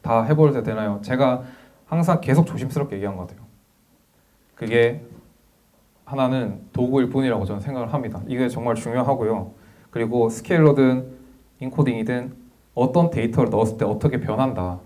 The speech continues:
그게 제일 중요하고요. 그get들이 내가 원했던 게 맞는지를 처음에 확인해야 되고 그 다음에 내가 어떤 모델을 쓰냐에 따라서 다릅니다. 아까 말했던 랜덤 포레스트 쓴다고 했을 때 스케일러가 그렇게 중요하지 않을 수도 있는 것처럼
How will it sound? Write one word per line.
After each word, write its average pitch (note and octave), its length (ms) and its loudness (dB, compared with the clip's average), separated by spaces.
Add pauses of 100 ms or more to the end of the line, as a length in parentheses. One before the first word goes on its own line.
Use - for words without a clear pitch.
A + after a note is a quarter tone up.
(160)
그게 C3 300 -2
제일 C3+ 260 4
중요하고요. G2+ 640 -6 (280)
그get들이 A#2+ 720 0 (180)
내가 B2 220 6
원했던 C3 440 0
게 A#2 60 -4
맞는지를 G#2+ 600 -6
처음에 C3+ 300 -4
확인해야 C3+ 500 0
되고 G#2 220 -6
그 B2 140 -8
다음에 A#2+ 440 -2 (380)
내가 G#2+ 460 -2 (300)
어떤 D#3+ 440 4
모델을 A2+ 300 2
쓰냐에 F3+ 440 0
따라서 G#2 280 -2
다릅니다. G2 520 -8
아까 C3 240 0
말했던 A2 320 0
랜덤 C3+ 260 0
포레스트 A#2+ 280 -2
쓴다고 B2+ 340 -2
했을 B2 240 -6
때 A2+ 160 -2
스케일러가 C3 440 0
그렇게 A2+ 200 -4
중요하지 A2 380 -6
않을 G2+ 160 -6
수도 A2 220 -12
있는 G#2 160 -8
것처럼 A2 480 -4